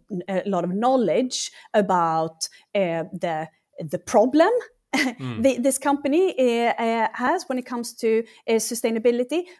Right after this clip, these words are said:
Speaker 1: but they also sit with a lot of expertise and potentially,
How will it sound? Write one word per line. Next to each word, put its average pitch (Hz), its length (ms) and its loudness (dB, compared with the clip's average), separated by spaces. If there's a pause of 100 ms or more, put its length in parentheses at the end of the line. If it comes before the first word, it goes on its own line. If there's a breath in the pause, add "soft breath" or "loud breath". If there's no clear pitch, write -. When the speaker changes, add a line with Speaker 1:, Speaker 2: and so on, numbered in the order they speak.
Speaker 1:
but 247 160 4
they 233 100 6
also 269 280 0
sit 208 260 -4
with 190 120 -2
a 196 60 0
lot 226 360 2
of 196 60 -4
expertise 277 1040 -4
and 185 220 -2
potentially, 180 800 -4